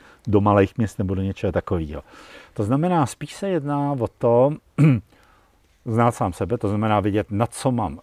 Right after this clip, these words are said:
sílu teda, jo? Moc to nepřehánět a jít spíš cestou, tak prostě v tomto roce budu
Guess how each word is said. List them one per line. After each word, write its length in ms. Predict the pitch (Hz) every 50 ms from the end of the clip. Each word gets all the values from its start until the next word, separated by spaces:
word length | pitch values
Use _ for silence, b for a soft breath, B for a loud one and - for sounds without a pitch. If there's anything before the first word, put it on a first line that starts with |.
| _ _ -
sílu 480 | - - - - 85 82 85 82 82 -
teda, 420 | - 85 82 80 98 104 - 71 170 180 170 _ _ b b b b b b b b b b b b b
jo? 300 | 104 107 123 139 151 - - _ _ -
Moc 280 | 127 123 143 - -
to 140 | - - 131
nepřehánět 880 | 104 101 - - - 107 98 98 92 90 87 85 85 85 85 85 107 123 _ - - _ _ _ _ _ _ _ _ _ _ _ _ _ _ - -
a 100 | 95 107
jít 300 | 104 107 123 139 - -
spíš 640 | - - - _ - 143 139 151 - - - -
cestou, 720 | - - 131 - - - - - 123 117 120 120 120 131 131 b b b b b b b b b b b b
tak 220 | - 135 - -
prostě 500 | - - 123 117 - - - - - 143
v 100 | 123 -
tomto 320 | - 127 123 123 - 131 110
roce 320 | 113 110 - - - 120
budu 460 | 107 95 107 110 107 113 113 110 98